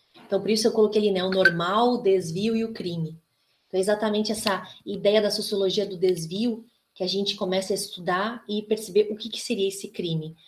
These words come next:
Então, de certa forma, a gente percebe que o crime, ela pode ser uma construção social,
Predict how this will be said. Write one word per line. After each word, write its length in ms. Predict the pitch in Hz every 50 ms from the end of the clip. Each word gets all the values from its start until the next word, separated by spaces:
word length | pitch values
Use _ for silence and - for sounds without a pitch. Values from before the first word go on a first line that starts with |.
| - _ _
Então, 140 | - 226
de 60 | 214 220
certa 320 | - 233 226 220 226 208
forma, 260 | - - 220 220 226
a 60 | 226
gente 440 | 214 220 220 220 - 233 226 226 - _ _ _ _ _ _ _ _ _ _ _
percebe 380 | - 226 220 226 226 214 208 214
que 140 | 214 - 220
o 60 | 220
crime, 420 | - 214 214 226 240 240 220 208 - -
ela 180 | 214 214 220 214
pode 240 | 214 214 220 214
ser 80 | - 220
uma 100 | 214 214
construção 520 | 220 220 214 214 - 220 214 - - 202
social, 600 | 196 - 196 - - - 214 196 180 170 165 165